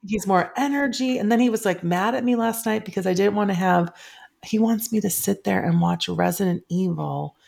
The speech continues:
watching these mold monsters be destroyed. And I told him I'm okay. And I put timers to it. I'm like, "Okay, honey, my brain can do fifteen minutes of this at a time. I don't like to see all this killing." So I've even coached him on my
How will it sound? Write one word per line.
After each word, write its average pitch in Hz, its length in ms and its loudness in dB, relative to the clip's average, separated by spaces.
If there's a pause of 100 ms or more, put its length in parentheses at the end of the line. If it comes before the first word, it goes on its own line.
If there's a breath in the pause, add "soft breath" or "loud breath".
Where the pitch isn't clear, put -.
(340 soft breath)
watching 180 440 0
these 165 240 -2
mold 175 440 0
monsters 156 520 -4
be 165 140 -8
destroyed. 180 880 -4 (460 loud breath)
And 202 100 4
I 208 100 6
told 240 380 0
him 226 280 -4
I'm 190 180 2
okay. 202 460 -2
And 190 100 0
I 190 80 2
put 220 240 0
timers 190 540 0
to 233 220 -2
it. 247 200 0
I'm 190 160 -6
like, 185 260 -4
"Okay, 175 320 -6 (380 loud breath)
honey, 208 240 2
my 185 240 4
brain 208 280 2
can 185 140 -4
do 180 140 -2
fifteen 180 560 -4
minutes 175 320 0
of 170 100 -2
this 180 340 2
at 160 60 -4
a 160 80 -4
time. 170 400 -2
I 165 80 0
don't 165 240 -2
like 175 160 -4
to 170 100 -14
see - 140 -10
all 160 100 -6
this 165 200 -12
killing." 220 560 -10 (420 soft breath)
So - 140 0
I've 226 120 4
even 254 300 0 (140)
coached 226 420 -2
him 214 140 -4
on 190 160 -4
my 262 280 -2